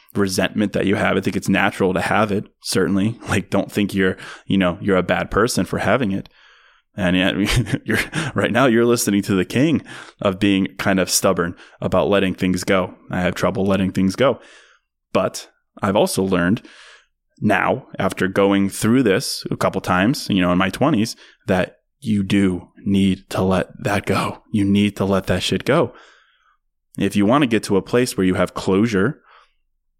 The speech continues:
closure towards your past relationship, closure as it relates to your exes, the first step is letting go of that grudge. The first step, like, specifically here, I'm talking about don't talk shit about your ex.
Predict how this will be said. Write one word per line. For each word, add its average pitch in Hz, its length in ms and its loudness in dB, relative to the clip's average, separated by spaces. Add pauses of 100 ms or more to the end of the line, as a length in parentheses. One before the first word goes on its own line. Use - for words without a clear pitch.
(180)
closure 101 380 0
towards 95 320 -2
your 92 100 0
past 92 340 -2
relationship, 95 720 0 (240)
closure 101 640 0 (280)
as 95 260 0
it 98 60 2
relates 95 300 0
to - 80 0
your 92 100 2
exes, 101 440 -2 (600)
the 95 100 -2
first - 340 -2
step - 440 -2 (440)
is 98 200 -4
letting 101 340 2
go 98 240 4
of 92 100 0
that 92 200 -2
grudge. - 480 -2 (480)
The 104 100 -4
first - 260 -2
step, - 220 -2
like, - 140 -6
specifically - 720 0
here, 98 160 0
I'm 107 100 -6
talking 143 260 0
about - 200 -4
don't 143 240 0
talk - 280 -4
shit 147 260 0
about 127 220 0
your 113 100 2
ex. 151 360 -2